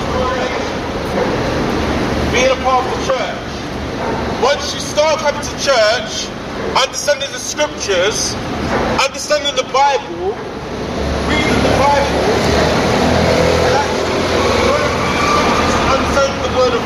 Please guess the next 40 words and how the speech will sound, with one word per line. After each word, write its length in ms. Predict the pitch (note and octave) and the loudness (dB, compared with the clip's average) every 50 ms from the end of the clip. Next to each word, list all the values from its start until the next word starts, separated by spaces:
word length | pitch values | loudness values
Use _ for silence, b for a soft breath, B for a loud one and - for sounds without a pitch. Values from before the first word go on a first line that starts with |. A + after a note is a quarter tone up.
| C4 | 2
God, 320 | C#4 C#4+ A#3+ G3+ F#3+ G3 - - - - - - - - - - - - - - - - - - - - - - - - - C4+ | 2 4 4 4 2 0 0 -4 -6 -6 -6 -6 -4 -4 -4 -4 -4 -2 -2 -2 -2 0 0 0 0 0 2 2 2 2 2 2
that's 260 | C#4+ D4 C#4 - - - - | 2 2 0 -4 -6 -2 0
when 160 | C#4 C#4+ C#4 C4+ | 0 0 2 2
your 120 | C#4 C4+ | 0 2
life 240 | C4+ C#4 C#4+ C#4 C4 - B3 A#3 | 4 4 2 2 2 -2 -4 -6
can 100 | B3+ - - | -6 -6 -6
change. 540 | - C#4+ D4+ D4 C4 G#3+ F3+ - - - - - - - - - - - - - - - - - - - - - - | -2 0 2 2 2 0 -2 -4 -6 -6 -6 -6 -6 -4 -4 -4 -4 -4 -4 -4 -4 -2 -2 -2 0 0 0 0 2
At 160 | - C4 G5+ | 0 0 -2
the 120 | - - - | -4 -6 -4
moment, 400 | - D4+ D#4 D#4 - - B3 A#3+ | -2 0 0 0 0 0 -2 0
a 140 | - A#3+ B3 D4+ | 0 2 2 2
lot 200 | D#4 D#4 D4 D4+ | 2 0 0 -2
of 60 | - | -4
people's 400 | D4 C4+ A#3+ - C4 C4+ - - - | -4 -4 -4 -6 -6 -6 -4 0 2
life 180 | C4+ C#4 - - G4+ | 2 2 2 0 -2
hasn't 260 | - - - A#3 A3 - | -2 -2 -2 -4 -4 -2
changed 400 | - C#4 C#4+ C4+ A#3+ G#3 F3 - - - - - - - - - - G#3+ | 0 2 2 2 2 2 0 0 0 0 0 0 0 2 2 2 4 4
because 340 | A#3 A#3 - C#4 C#4 C#4 - C4 | 2 2 2 0 0 0 0 2
they 140 | C4 B3+ B3+ - D4 | 2 2 2 2 2
don't 200 | - C#5+ D5 C4+ | 2 2 2 0
believe 300 | C4+ - - - - - - | -2 -4 -2 -2 -2 -2 -2
in 80 | - - - | -2 -2 -2
Jesus 260 | - - - - - - | 0 0 0 0 0 2
Christ 240 | B3 B3+ - - - | 2 2 2 2 2
as 140 | - - - | 2 2 2
God. 240 | - - - - - - - - - - - - - - - | 4 4 4 2 2 2 2 0 0 0 0 0 2 2 2
They 120 | - - - | 2 2 4
don't 220 | D4 - - - - | 2 2 2 2 0
believe 320 | - - - - - - | 0 0 0 0 2 0
in 100 | - - | 0 0
the 120 | - - - | 2 2 2
scriptures. 560 | - - D4+ D4+ - - - - - - - - - - - - - - - - - - - - | 2 2 2 2 2 2 2 2 2 2 2 0 0 2 2 2 2 2 2 2 2 2 2 2
They 160 | - - - | 2 2 4
don't 220 | C#4 D4 C#4+ - - - - | 4 4 2 2 0 -2 -2
read 140 | B3+ - - | -2 -2 -2
the 120 | B3+ - - | -2 0 2
Bible. 380 | C#4 C#4+ C#4+ C#4+ C4 - - - A3 A3+ | 2 4 4 4 2 0 -2 -4 -2 0
They 60 | A#3+ | 2
don't 200 | C#4 C#4 C#4 - - - - - | 2 2 2 0 -6 -8 -2 0
pray. 180 | - D4 C#4+ | 2 4 4